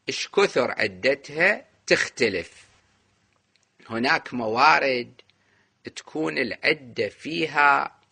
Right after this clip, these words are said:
بالقروء، يعني الأطهار، فعدتهن ثلاثة قروء.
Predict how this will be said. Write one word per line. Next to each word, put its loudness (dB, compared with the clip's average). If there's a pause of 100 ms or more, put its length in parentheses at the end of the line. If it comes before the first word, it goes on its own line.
(160)
بالقروء، -2 (1080)
يعني -4
الأطهار، 0 (380)
فعدتهن -6
ثلاثة -4
قروء. -2